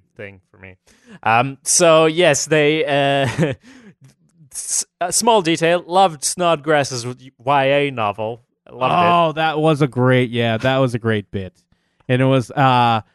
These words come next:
Speaker 2: that, that was also a great moment too. And again, yeah, kind of like a, like a high school movie, because
Speaker 1: Mm-hmm.
Speaker 2: they're, like, the nerds sitting at the cool kids table, and they're getting made fun of.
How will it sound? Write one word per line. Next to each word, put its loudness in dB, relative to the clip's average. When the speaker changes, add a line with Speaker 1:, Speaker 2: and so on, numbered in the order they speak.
Speaker 2:
that, 2
that 4
was 4
also 2
a 0
great 2
moment 4
too. 4
And 0
again, 0
yeah, 0
kind -2
of -2
like 0
a, 2
like -2
a 0
high -2
school 0
movie, -2
because 0
Speaker 1:
Mm-hmm. -16
Speaker 2:
they're, 4
like, 0
the -2
nerds 0
sitting -4
at -6
the -6
cool 2
kids -2
table, 0
and 0
they're 0
getting -2
made -2
fun -2
of. -2